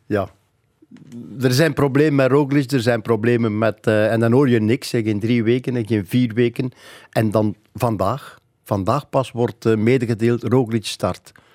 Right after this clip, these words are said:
Verder we-, weet je niks, er komt geen enkele communiqué. Wout van Aert, eh, stoot zijn knie, eh, ergens tegen. Eh, gaat hij starten? Kan hij starten? Mag hij starten? Zal hij starten? Hij start.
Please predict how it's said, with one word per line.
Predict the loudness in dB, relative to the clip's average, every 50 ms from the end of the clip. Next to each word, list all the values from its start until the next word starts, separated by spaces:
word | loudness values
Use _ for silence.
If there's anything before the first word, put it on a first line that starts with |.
| _ _
Verder | -2 -2 0 0 0 2
we-, | 2 2 2 4
weet | 2 2 0 0 0
je | 0
niks, | 2 2 2 0 0 -4 -10 -10 -10 -14
er | -12 -6
komt | -6 -4 -2
geen | -2 0 0
enkele | 0 0 -2 -4 -4 -2
communiqué. | -2 0 0 2 2 0 0 0 0 0 0 0 -2 -4 -8 -16 -20 -20 -20 -20 -20 -10 -4
Wout | -2 0 0 0
van | -2 -2 -2 0
Aert, | 0 0 -2 -2 _ 0
eh, | 0 0 0
stoot | 0 0 -2 -2 -2 0
zijn | -2 -2 -2 -2
knie, | 0 0 0 2 2 0 -6 -8 _
eh, | 0 2 2 2 2 2 2 2 2 2 2 2 0 0 0 0
ergens | 0 -2 0 -2 -4 -2
tegen. | 0 0 2 2 2 2 2 2 0 0 -4 -6
Eh, | -6 -4 -2 -2 0 -2 -4 -4 -6 -10 -12 _ _ _ _ _ _ _ _ -20 -20 -20 -20 _ _ _ _
gaat | -4 -4 -2 -2 -2
hij | -6 -6
starten? | -4 -4 -6 -6 -6 -10 -12 -10
Kan | -6 -4 -2 -2
hij | -2 -2
starten? | -4 -4 -6 -6 -6 -8 -10 -10 -8 -6
Mag | -6 -6 -6 -4
hij | -4 -4 -4
starten? | -6 -8 -8 -8 -8 -10 -12 -8
Zal | -2 -2 0 0 0
hij | 0 -2
starten? | -4 -4 -4 -6 -6 -6 -8 -10 -10 -10 _ _ -20 -20 -20 -20 _ _
Hij | -2 0 0 0
start. | 0 -2 -4 -4 -4 -6 -14 -20 -20